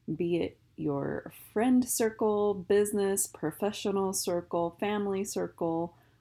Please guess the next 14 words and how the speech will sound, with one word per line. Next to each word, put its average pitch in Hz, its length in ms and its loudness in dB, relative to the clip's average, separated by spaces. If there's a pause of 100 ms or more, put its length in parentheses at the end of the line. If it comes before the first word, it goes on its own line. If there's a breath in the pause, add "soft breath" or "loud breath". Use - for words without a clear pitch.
(100)
whatever 269 580 2
community 170 680 0
it 160 160 0
is 156 420 0
that 156 420 -4
you 165 300 -2
are 160 180 -4
a 147 60 -4
part 151 300 -6
of 208 180 -4
that's 175 240 -4
important 151 540 -4
to - 120 -4
you. 277 360 2